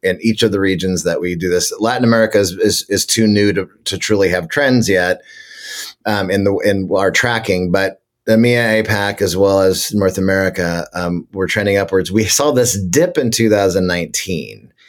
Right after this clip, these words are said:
um, which was interesting because, keep this in mind, pre-covid, we were in nothing, as you know, in nothing but a growth market. Even, I mean,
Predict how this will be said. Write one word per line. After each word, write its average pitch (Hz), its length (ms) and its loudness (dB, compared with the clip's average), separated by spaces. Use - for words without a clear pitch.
um, 90 640 -2
which 123 420 0
was 113 200 0
interesting 101 560 0
because, 117 600 0
keep 151 260 -2
this 131 200 2
in 113 140 4
mind, 101 340 0
pre-covid, 113 1000 2
we 120 100 4
were 123 140 6
in 117 100 4
nothing, 113 420 0
as 92 220 -2
you 120 100 2
know, 87 280 2
in 101 80 2
nothing 107 220 0
but 110 100 4
a 110 60 2
growth 104 240 2
market. 131 520 -4
Even, 117 360 2
I 110 80 0
mean, 104 280 2